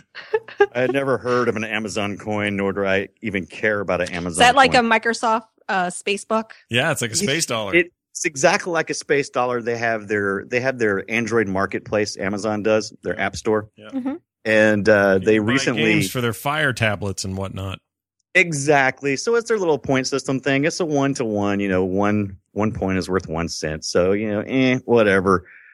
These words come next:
Speaker 2: So that's, that's not really the exciting thing. The exciting thing was that if, uh, if you, this past week, they had, I think, eight or nine, uh, free apps that you could get. It was like photo apps you could get for your Android.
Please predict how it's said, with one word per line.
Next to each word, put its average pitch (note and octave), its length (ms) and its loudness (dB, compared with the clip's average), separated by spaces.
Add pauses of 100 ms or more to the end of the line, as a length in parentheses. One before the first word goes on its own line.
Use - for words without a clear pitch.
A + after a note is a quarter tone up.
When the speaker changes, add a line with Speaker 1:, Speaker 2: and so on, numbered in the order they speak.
(200)
Speaker 2:
So D#3+ 160 2
that's, D3+ 380 0
that's C3 380 2
not A#2 220 2
really G#2+ 180 4
the F#2+ 80 2
exciting C#3+ 380 0
thing. A#2 120 -4
The G#2 60 -4
exciting G#3+ 320 0
thing C3+ 220 -2
was A2 320 0 (320)
that A#2 400 0
if, A2+ 320 0
uh, G2+ 360 2
if - 260 -8
you, A2 420 -2
this A#2+ 180 0
past C3 340 -2
week, B2 200 -4
they A2 100 0
had, F#2+ 500 -2
I F#2 60 -14
think, G2+ 320 -8
eight A#2 180 0
or A#2+ 120 4
nine, G#2 800 -2
uh, E2+ 200 -4
free C3 680 0
apps G2 540 -2 (180)
that F#2 180 -6
you - 60 -2
could E2+ 180 -6
get. E2 220 2
It - 20 -6
was E2 100 -6
like F2 120 -4
photo F#2 380 2
apps D#2 320 -6
you - 80 -10
could E2+ 100 -10
get E2 180 -4
for E2 220 -6
your D#2 180 -2
Android. E2 540 -2